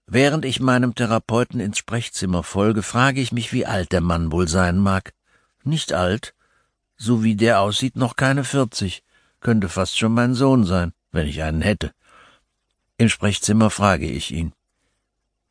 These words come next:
"Ich bin fünfzig, warum?" "Äh, nur so. Und haben Sie sich schon mal geprügelt?" "Klar, macht doch jeder mal in der Jugend." Warum gibt es Männer, die mit fünfzig noch unverschämt attraktiv aussehen,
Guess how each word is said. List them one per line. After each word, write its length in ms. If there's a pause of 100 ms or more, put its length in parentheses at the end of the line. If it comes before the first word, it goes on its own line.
"Ich 240
bin 160
fünfzig, 840
warum?" 360 (680)
"Äh, 420
nur 240
so. 320 (540)
Und 300
haben 260
Sie 80
sich 220
schon 120
mal 120
geprügelt?" 800 (560)
"Klar, 480 (500)
macht 300
doch 100
jeder 380
mal 240
in 120
der 140
Jugend." 720 (3000)
Warum 260
gibt 240
es 160
Männer, 320
die 120
mit 200
fünfzig 560
noch 180
unverschämt 800
attraktiv 680
aussehen, 520